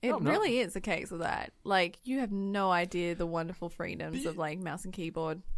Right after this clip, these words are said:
Speaker 3: I think I know what it is, though. Like, you're happy to, um, enjoy it in a leisurely fashion. You're
Speaker 2: Yeah.
Speaker 3: not looking to be the best, sharpest shooter out there in Destiny. Um, so you're not interested in, like, the competitive side of it. Is
Speaker 2: And
Speaker 3: that about right?
Speaker 2: Until I try Crucible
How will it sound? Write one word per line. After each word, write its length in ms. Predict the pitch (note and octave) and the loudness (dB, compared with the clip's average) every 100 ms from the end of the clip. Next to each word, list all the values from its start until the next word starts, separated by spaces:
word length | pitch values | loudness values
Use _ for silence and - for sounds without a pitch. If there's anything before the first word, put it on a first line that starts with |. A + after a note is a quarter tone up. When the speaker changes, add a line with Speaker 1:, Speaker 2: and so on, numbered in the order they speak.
| - | 6
Speaker 3:
I 120 | F#3+ | 6
think 260 | G3+ G#4 - | 8 4 4
I 60 | F#4+ | 2
know 300 | G#3 D#3+ E3+ | 8 12 12
what 140 | D#3 | 12
it 140 | C3+ B2 | 8 6
is, 180 | A#2+ | 4
though. 160 | G#2+ E2+ | 4 2
Like, 260 | B2 D#3 C#3+ | 4 4 4
you're 420 | C#3 E3+ G3 G3+ | 8 10 12 10
happy 380 | G3 A#3 C4+ A3 | 8 4 2 2
to, 680 | G3 - F#3+ E3+ C#3+ C#3+ A#2 - | 2 2 2 4 4 4 2 2
um, 480 | A2+ A2+ G#2+ G2+ F#2+ - | 4 6 6 4 0 4
enjoy 360 | C#3+ C3+ C#3 | 6 10 12
it 180 | C#3 C3+ - | 12 8 -2
in 140 | - B2 | 0 4
a 80 | A2+ | 4
leisurely 880 | G#2+ A#2+ D3 F3 F#3+ C#3+ B2 A2+ | 4 2 6 6 6 4 4 2
fashion. 600 | F#2 - A#2 - B2 A2+ A#2+ | 0 0 0 2 2 0 6
You're 240 | D3 F#3+ | 8 10
Speaker 2:
Yeah. 80 | E3+ | 10
Speaker 3:
not 180 | E3+ C#3+ | 8 8
looking 280 | D#3 D#3+ | 6 8
to 60 | C3+ | 6
be 140 | B2 | 6
the 80 | A2+ | 2
best, 380 | F#2 A2+ A2 - - - | 4 4 4 2 -6 -4
sharpest 640 | - B2 A#2+ A2+ G#2 - _ - | 4 6 6 4 0 -2 _ -4
shooter 400 | - A#2+ A#2 A2+ | 0 2 6 6
out 220 | G#2+ G#2 | 6 4
there 260 | A2 G#2+ G#2 | 4 6 6
in 120 | G2 | 4
Destiny. 560 | G#2 G2 G#2+ G2+ F#2+ - - - - - | 2 2 2 2 0 -2 -12 -20 -20 -4
Um, 680 | G2 G#2 G#2 G2 G2 F2+ F2 _ _ _ | 2 4 6 4 4 0 -4 _ _ _
so 160 | - A#2+ | 2 4
you're 80 | |
not 120 | A#2+ A2+ | 4 4
interested 340 | G#2+ - A2 | 2 0 0
in, 80 | G#2+ | 2
like, 240 | G2 F#2 | 2 0
the 80 | - | -4
competitive 480 | G#2 F#2 - G2 F2 | -2 2 4 2 0
side 240 | - D#2 | -2 -2
of 80 | C2+ | 0
it. 60 | E3 | 2
Is 80 | G#2 | 6
Speaker 2:
And 80 | E3 | 8
Speaker 3:
that 160 | D#3 | 8
about 280 | D3+ D#3+ B2+ | 8 6 6
right? 280 | D3+ F3 E3 | 6 4 4
Speaker 2:
Until 360 | F#3 F3+ A#3 A#3 | 0 2 4 6
I 160 | A3+ | 6
try 360 | G#3+ - E3 F3 | 4 4 6 6
Crucible 680 | F3 D#3+ D#3+ D#3+ D#3+ G3+ | 4 2 2 2 0 0